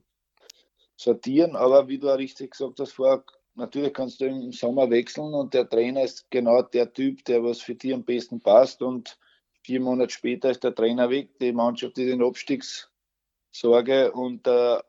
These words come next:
neue Trainer sitzt nur mehr auf Alte und Defensiv und Liga halt und so weiter. Also man kann schon vorbereiten, aber der, der Fußball ist so schnelllebig aktuell schon wieder,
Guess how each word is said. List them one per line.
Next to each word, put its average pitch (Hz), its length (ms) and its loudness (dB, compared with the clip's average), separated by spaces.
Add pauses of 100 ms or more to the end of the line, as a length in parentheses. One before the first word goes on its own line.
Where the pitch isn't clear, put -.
(160)
neue 113 340 2
Trainer 117 360 -4
sitzt - 360 -12
nur 120 120 -6
mehr 120 140 0
auf 107 120 -6
Alte 123 400 0
und 120 220 -8
Defensiv 123 640 -4
und 117 360 -6
Liga 127 400 8
halt 117 260 8
und 117 140 -6
so 120 160 -4
weiter. 110 280 2
Also 107 260 -2 (460)
man 107 160 -8
kann 135 240 2
schon 143 240 -2
vorbereiten, 135 720 0
aber 117 260 -4
der, 123 320 -2
der 117 180 -10
Fußball 135 460 -6
ist - 120 -6
so 135 160 -2
schnelllebig 123 720 -4 (160)
aktuell 120 580 2
schon 123 360 -4
wieder, 135 360 4